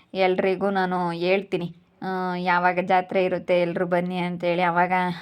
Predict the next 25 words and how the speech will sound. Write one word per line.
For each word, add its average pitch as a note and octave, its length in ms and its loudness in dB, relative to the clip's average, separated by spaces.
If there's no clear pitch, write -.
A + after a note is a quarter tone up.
ಬೇಕಾದರೆ F#3 440 2
ಕುರಿನೋ G3 400 0
ಮೇಕೆನೋ F3+ 480 -4
ಕೊಯ್ತೀವಲ್ಲ, F3+ 540 -2
ಆವಾಗ F#3 240 2
ಎಲ್ರಿಗೂ F#3 380 0
ಖಂಡಿತ F#3 460 -4
ಹೇಳ್ತೀನಿ. F3 640 -2
ತುಂಬ F#3 220 -2
ಜನ F3+ 240 -2
ಕಾಮೆಂಟ್ F#3+ 460 -2
ಮಾಡಿದ್ರಿ, F#3 340 -2
"ನಮ್ಮನ್ನು F3+ 360 -4
ಕರೀಲೇ F3+ 440 0
ಇಲ್ಲ F3 220 0
ನೀವು" F3 320 -4
ಅಂತ F#3 300 0
ಹೇಳಿ. F#3 320 0
ಹ್ಮ್, G3 720 -8
ನೆಕ್ಸ್ಟ್, F#3 380 -6
ಆ, F#3 720 2
ಹಬ್ಬಕ್ಕೆ F3+ 560 -2
ನಾವೇನಾದ್ರೂ F3+ 520 -2
ಜೋರಾಗಿ F3+ 400 0
ಮಾಡಿದಾಗ E3+ 380 0